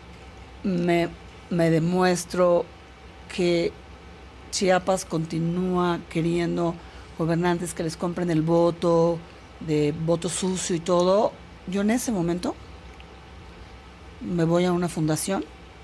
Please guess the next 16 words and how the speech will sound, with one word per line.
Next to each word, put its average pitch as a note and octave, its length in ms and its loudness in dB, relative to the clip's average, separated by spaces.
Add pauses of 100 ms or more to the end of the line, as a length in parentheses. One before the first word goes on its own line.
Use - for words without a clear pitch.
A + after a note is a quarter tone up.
(500)
y F#3+ 100 -4
sigo G3 380 2
haciendo G#3 520 2 (100)
lo E3+ 120 -4
que E3+ 80 -6
estoy E3 180 0
haciendo E3 460 0
para D#3+ 180 -4
el D3 60 0
desarrollo D#3 440 -4
de D3+ 80 -4
Chiapas F3+ 420 -6
desde F3+ 160 -12
el D#3+ 60 -10
sector - 260 -12
privado. - 300 -10